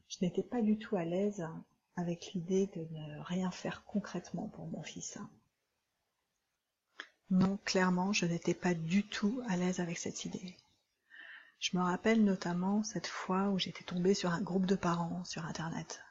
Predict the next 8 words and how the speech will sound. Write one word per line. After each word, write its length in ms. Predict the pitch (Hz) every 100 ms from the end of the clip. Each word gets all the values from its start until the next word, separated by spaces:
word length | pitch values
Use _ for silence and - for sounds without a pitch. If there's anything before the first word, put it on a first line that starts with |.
| _
des 160 | 196 180
parents 340 | 180 165 185
dont 140 | 185 175
les 580 | 180 175 170 165 208 170
enfants 320 | 180 - 190
bégayaient, 640 | 185 185 185 165 170 214 - _ - - - _ _ _ _ -
et, 440 | 180 175 170 160 156
euh, 340 | 156 156 156